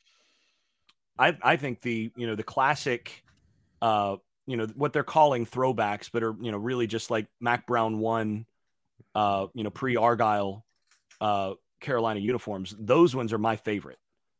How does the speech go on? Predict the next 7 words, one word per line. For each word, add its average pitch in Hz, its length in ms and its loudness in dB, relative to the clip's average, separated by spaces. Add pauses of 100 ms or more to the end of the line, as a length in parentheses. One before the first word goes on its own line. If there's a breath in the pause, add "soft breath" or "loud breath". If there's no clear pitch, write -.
'cause 113 160 -4
it's 113 160 -2
just - 320 -4
straight - 600 0
Carolina 143 500 0
blue 113 560 -2 (400)
with, 113 340 -2